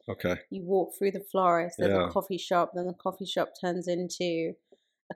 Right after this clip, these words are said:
Speaker 2: co-working space, and then the
Speaker 1: Okay.
Speaker 2: co-working space turns into a restaurant. Yeah, I, I love, I
Speaker 1: That's
Speaker 2: love
Speaker 1: interesting.
Speaker 2: multi-purpose spaces.
Speaker 1: Yeah, this was definitely that. Um, I've never witnessed anything, so I was kinda thrown back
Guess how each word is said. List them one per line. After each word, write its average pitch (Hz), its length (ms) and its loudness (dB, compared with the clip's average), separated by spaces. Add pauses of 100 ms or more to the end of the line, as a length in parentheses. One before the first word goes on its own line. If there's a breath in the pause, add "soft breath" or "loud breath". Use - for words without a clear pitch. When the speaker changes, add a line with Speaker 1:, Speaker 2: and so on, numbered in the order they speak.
Speaker 2:
co-working 196 560 4
space, 190 560 0
and 185 80 -2
then 170 80 -2
the 165 60 0
Speaker 1:
Okay. - 140 0
Speaker 2:
co-working 202 380 6
space 185 300 -2
turns 175 260 -2
into 180 260 -2
a 165 40 -6
restaurant. 185 720 0 (580)
Yeah, 208 160 0
I, 233 240 -4
I 220 80 -4
love, 240 220 0 (260)
I - 60 -6
Speaker 1:
That's 220 80 -2
Speaker 2:
love 220 100 -4
Speaker 1:
interesting. 208 180 0
Speaker 2:
multi-purpose 202 760 -4
spaces. - 680 -12 (480)
Speaker 1:
Yeah, 95 200 6
this 104 220 2
was 98 120 0
definitely 85 440 2
that. 78 380 0
Um, 82 500 -4 (120)
I've 110 180 6
never 87 540 4 (180)
witnessed 92 520 0
anything, 95 420 -2
so - 160 0
I 90 60 2
was 92 200 -4
kinda 87 460 4 (460)
thrown 95 380 6
back 95 300 6